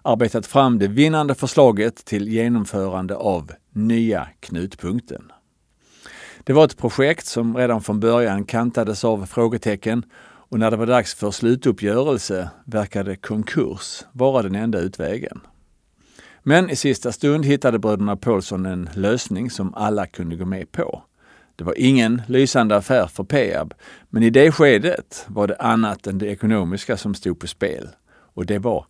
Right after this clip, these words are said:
hedern. Och den hade Peab i alla fall räddat. Och varken Peab eller någon av bröderna Paulsson har någonsin satt ett företag i konkurs.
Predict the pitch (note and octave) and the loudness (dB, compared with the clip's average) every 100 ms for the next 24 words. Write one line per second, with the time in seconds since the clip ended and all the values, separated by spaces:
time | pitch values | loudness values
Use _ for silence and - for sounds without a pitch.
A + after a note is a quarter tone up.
0 | _ - A#2+ - G#1 - - - _ _ | _ -4 -4 -2 -8 -14 -16 -20 _ _
1 | _ _ _ _ _ - D3 C#3 B2 C3 | _ _ _ _ _ -2 0 2 2 2
2 | B2 - C3 A2+ G#2 G#2 A2+ G#2+ G#2 G2+ | 0 0 2 2 2 0 0 -2 -2 -2
3 | A2 B2+ B2+ C3+ - - - - _ - | 0 2 0 -2 -8 -20 -20 -20 _ -6
4 | A2+ A#2+ F2+ F2 C#3+ C#3 C#3 C#3 A#2+ A#2+ | -4 -2 -4 -4 0 4 4 2 0 -2
5 | A#2+ A#2 B2 B2 A#2 G#2+ G#2 F#2+ G2 F#2+ | -2 -4 -2 0 0 0 -2 -2 -4 -4
6 | F#2 F2 A#2+ G#2 - F2+ E2+ F2+ F#2+ B2 | -6 -4 -2 -2 -4 -10 -10 -4 0 2
7 | F#3 A2 D3 B2 C2+ - A2 F#2 _ - | 0 -2 -2 -4 -6 -8 -6 -6 _ -18
8 | - - F#2+ G2+ - - C#2 - D#2 - | -18 -10 -8 -8 -10 -10 -10 -12 -14 -14
9 | - G2+ E3+ - - | -12 -4 -4 -4 -14